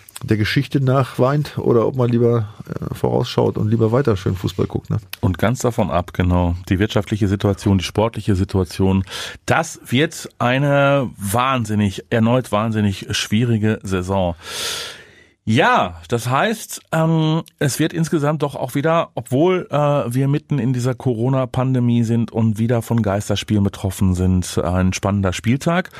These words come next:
Speaker 2: Und in der kommenden Woche, oh wei, oh wei, da startet schon die Champions League. Da kommt das nächste
Speaker 1: Ach, ist
Speaker 2: Thema
Speaker 1: das?
Speaker 2: auf uns zu. Ja, hast du nicht mitgekriegt, da was?
Speaker 1: Nee, ich krieg das alles nicht mit.
Speaker 2: Mal, jetzt sind wir hier mal, internationaler Spitzenfußball. Borussia Dortmund bei Lazio Rom.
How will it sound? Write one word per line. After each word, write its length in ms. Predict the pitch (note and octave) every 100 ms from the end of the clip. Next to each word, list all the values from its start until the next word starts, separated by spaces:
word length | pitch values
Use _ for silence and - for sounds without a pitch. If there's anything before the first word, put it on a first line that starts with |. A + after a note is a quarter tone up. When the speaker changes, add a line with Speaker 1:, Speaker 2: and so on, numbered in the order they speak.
| -
Speaker 2:
Und 220 | E3 C3+
in 100 | B2+
der 140 | G#2 F#2+
kommenden 600 | - C3 A#3 D4 F#3 G#2+
Woche, 460 | G2+ - C#3+ E3 - - _
oh 180 | - F#2
wei, 220 | G2 F#3+
oh 100 | A3+
wei, 280 | C#3 A2 F#2+
da 100 | G#2
startet 400 | F#2+ F#2 F#2 G2
schon 160 | - A2+
die 80 | C#3+
Champions 460 | - C4+ C#4 A#3
League. 240 | G#3+ D3 -
Da 100 | A2+
kommt 200 | - A#2
das 120 | -
nächste 260 | D#3 A3+ B3
Speaker 1:
Ach, 20 |
ist 80 | -
Speaker 2:
Thema 160 | G3+ E3+
Speaker 1:
das? 80 | A#2+
Speaker 2:
auf 140 | A#2+
uns 140 | A2+ -
zu. 180 | G2 -
Ja, 320 | - - C3 G#3+ - -
hast 140 | G2+
du 60 | F2+
nicht 80 |
mitgekriegt, 420 | G3+ A3 G3 A#3+ -
da 100 | B3
was? 140 | D#4
Speaker 1:
Nee, 200 | - F#2
ich 100 | E2
krieg 160 | - -
das 100 | A#1+
alles 180 | A#1
nicht 120 | D2 C#2
mit. 120 | D#2+
Speaker 2:
Mal, 260 | F#2+ E2+
jetzt 180 | D#2+ -
sind 80 | E2
wir 80 | D#2
hier 180 | F2+ F3+
mal, 120 | G#3
internationaler 720 | F#2+ G2 F#2+ - G2 F#2+ G2+
Spitzenfußball. 800 | - C#3+ B3+ A3+ A3+ - A2+ - - - - - - - -
Borussia 360 | G#2 B2 - G#2+
Dortmund 560 | B2+ G3 D3 A2+ -
bei 160 | A#2 G2
Lazio 380 | G2+ A2 - F#2
Rom. 280 | A2+ G#3